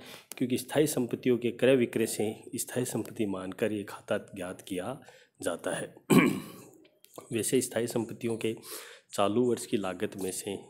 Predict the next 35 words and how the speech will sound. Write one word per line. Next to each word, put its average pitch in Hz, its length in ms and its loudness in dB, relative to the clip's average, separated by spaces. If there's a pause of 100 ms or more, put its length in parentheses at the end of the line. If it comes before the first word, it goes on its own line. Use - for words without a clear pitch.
(160)
गत 98 280 -2
वर्ष 120 240 2
की 110 120 -2
लागत, 95 420 -4 (520)
जिनमें 107 320 2
से 113 300 0 (640)
बची 104 300 2
हुई 101 420 -4 (100)
संपत्ति - 720 -4
की 110 120 0
लागत 95 420 -2
घटी 123 220 -2
हुई 110 360 0 (360)
को 104 120 -2
घटा 98 280 2
देने 101 280 0
पर 98 300 -6 (220)
शेष - 340 -2
क्रय 113 260 0
की 107 220 -4
गई 101 160 -2
संपत्ति 110 640 -2 (560)
की 113 80 0
राशि 95 320 0
ज्ञात 104 320 0
होती 120 240 0
है। 123 220 0 (380)
कई 110 180 2
बार 104 180 2
प्रश्न - 380 -2
में 101 280 0
स्थायी - 300 -2
संपत्ति 107 520 -4
की 104 200 -4
लागत 95 360 -4